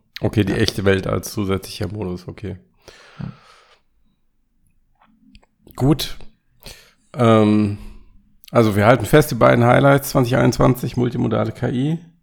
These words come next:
Speaker 1: und künstliche Intelligenz als, äh, Instrument der Wissenschaft.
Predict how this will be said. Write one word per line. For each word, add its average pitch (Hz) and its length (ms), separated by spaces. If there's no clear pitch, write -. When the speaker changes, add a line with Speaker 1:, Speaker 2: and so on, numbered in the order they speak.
Speaker 1:
und 113 160
künstliche 123 340
Intelligenz 110 500
als, - 340
äh, - 640
Instrument 123 600
der 101 80
Wissenschaft. - 680